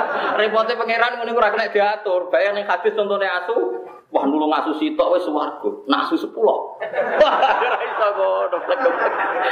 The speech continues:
Agama kok mbok kiasno. Ora iso, pangeran kok mbok, ora iso. Sing jelas, nek hadis, hadis sahih, kene nek kon mlebu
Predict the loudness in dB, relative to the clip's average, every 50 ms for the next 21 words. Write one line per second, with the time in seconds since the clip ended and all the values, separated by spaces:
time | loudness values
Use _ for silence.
0 | 2 2 2 2 4 4 4 4 4 4 2 0 0 0 2 0 0 0 0 0
1 | 0 0 0 0 -2 0 2 2 2 2 0 -4 -6 -8 -4 2 2 4 4 4
2 | 2 2 0 0 0 0 0 0 0 2 2 2 2 2 2 0 -2 0 4 2
3 | 2 2 2 -4 -6 -10 -10 -12 -12 -12 -14 -14 -14 -8 -8 -6 -4 -2 2 2
4 | 2 2 2 0 -2 -2 -2 0 0 0 0 -2 -6 -8 -8 -8 -8 -10 -12 -14
5 | -14 -16 -12 -8 -8 -8 -6 -8 -10 -12 -12 -12 -8 -8 -6 -2 -2 -2 -2 -4
6 | -14 -18 -18 -20 -20 -20 _ _ -20 -20 -20 -20 _ _ _ _ _ _ _ _
7 | _ _ _ _ _ _ _ _ _ -20 _ _ _ _ _ _ -4 -4 0 2
8 | 2 2 2 0 -2 -4 -2 2 2 2 2 2 0 2 2 2 2 0 0 0
9 | 0 0 2 0 0 0 0 0 0 0 0 0 0 0 -2 -2 -2